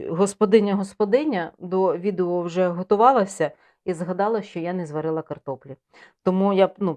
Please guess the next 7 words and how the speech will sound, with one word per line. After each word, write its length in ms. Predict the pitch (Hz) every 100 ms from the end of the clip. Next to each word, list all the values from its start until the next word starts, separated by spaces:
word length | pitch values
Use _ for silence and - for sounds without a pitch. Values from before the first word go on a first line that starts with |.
| -
просто 380 | 208 202 - 190
такий 260 | 196 190
лайфхак 460 | 202 202 - 208 208
непідготовлений 840 | 208 190 180 196 233 254 285 285
вийшов 400 | 277 285 - 285
у 60 | 285
мене. 320 | 294 311